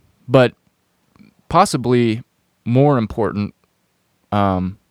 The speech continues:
or more impactful is, um, building the tour history in that area, which is what, um, our booking agent Sam and manager Rob, they,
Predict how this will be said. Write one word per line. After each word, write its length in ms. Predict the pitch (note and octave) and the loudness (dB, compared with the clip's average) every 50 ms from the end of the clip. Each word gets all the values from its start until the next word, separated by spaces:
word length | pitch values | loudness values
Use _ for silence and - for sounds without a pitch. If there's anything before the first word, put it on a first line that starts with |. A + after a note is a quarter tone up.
| - - | -4 -2
or 120 | A#2 A2 | 0 2
more 240 | A2 A#2 B2 A#2+ A2+ | 2 4 2 2 2
impactful 720 | G#2+ - B2 A#2+ A2+ A2 - - - G#2+ G#2 G2+ G2+ - - | 0 -2 0 0 0 -2 -4 -4 -2 0 0 0 0 -2 -2
is, 520 | G#2 G#2 G2+ G2+ G2+ F#2 - - - - _ _ _ _ _ _ _ _ _ _ _ _ _ _ - | 0 0 2 0 0 -2 -6 -10 -12 -16 _ _ _ _ _ _ _ _ _ _ _ _ _ _ -6
um, 680 | G2 G2 G2 G2 G2 F#2+ F#2+ F#2+ F2+ E2+ F2+ E2+ - _ _ _ _ _ _ _ _ _ _ _ _ _ _ _ _ _ _ _ _ _ _ _ _ _ _ _ _ _ - - G2 | -4 -2 0 0 0 2 0 0 0 -2 -4 -6 -8 _ _ _ _ _ _ _ _ _ _ _ _ _ _ _ _ _ _ _ _ _ _ _ _ _ _ _ _ _ -20 -10 -2
building 400 | - A2+ A#2 B2 A#2+ A2+ A2 G#2 | 0 2 2 4 2 2 0 0
the 60 | G2+ | -2
tour 300 | - - C3 C3 B2 A2 | -4 -2 0 2 2 2
history 600 | G#2+ G2+ F#2+ - - - F#2+ F2+ E2+ F2+ G2+ G#2 _ _ _ _ - | 0 -2 -6 -8 -8 -8 -6 -6 -6 -8 -10 -12 _ _ _ _ -6
in 140 | G#2+ G2+ G2+ | -4 -2 -2
that 180 | G2 G2 F#2 | -2 -2 -2
area, 400 | F#2+ G2 F#2+ F#2 E2+ D#2+ E2 F#2+ G2+ | -2 -2 -2 -2 -4 -6 -8 -8 -4
which 200 | A2 G#2+ G2 - | -4 -4 -4 -2
is 240 | G#2 F#2+ F2+ - - | -6 -6 -6 -6 0
what, 300 | G2+ G#2 G2 F#2 - _ _ _ _ _ _ _ _ _ _ _ _ _ _ - | 2 2 2 2 -2 _ _ _ _ _ _ _ _ _ _ _ _ _ _ -12
um, 540 | G#2 F#2+ F#2+ F#2 F2+ E2+ D2+ D2 C2+ G#2 _ _ - | -10 -10 -8 -8 -8 -8 -10 -10 -12 -14 _ _ -8
our 80 | - G2+ | -6 -2
booking 340 | G2 A#2 G#2 - G#2+ G#2+ G2+ | -2 -2 -2 -2 -2 -2 -2
agent 260 | G2+ - F#2+ F2 E2 | -4 -6 -8 -10 -8
Sam 480 | - - A#2+ A#2 A#2 A2+ A2+ A2+ A2 | -4 -2 0 0 0 0 0 0 0
and 120 | G#2 G2+ G2+ | 0 0 0
manager 360 | G2+ G2+ G2+ G2 F#2+ G2 F#2+ | 0 -2 -2 -2 -4 -4 -2
Rob, 320 | F#2+ G2+ G2 G2 G2 F#2+ | 0 2 2 2 0 0
they, 300 | F2+ G#2 G2+ G2+ G2+ G2 | 0 0 0 0 0 -4